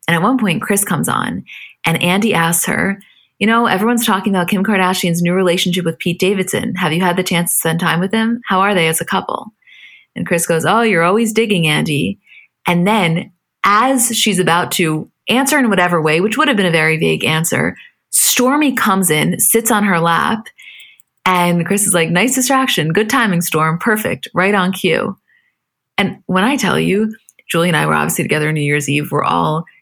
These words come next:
just stoned out of our minds. And we're trying to explain to my dad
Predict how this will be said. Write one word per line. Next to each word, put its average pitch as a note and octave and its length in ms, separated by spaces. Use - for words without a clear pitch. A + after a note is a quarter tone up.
just A3 360
stoned - 720
out F#3 180
of E3 60
our D#3 140
minds. C#3 340
And F#3+ 80
we're F#3+ 100
trying A3+ 300
to B3+ 80
explain G#3 400
to G3+ 100
my F3 140
dad E3+ 420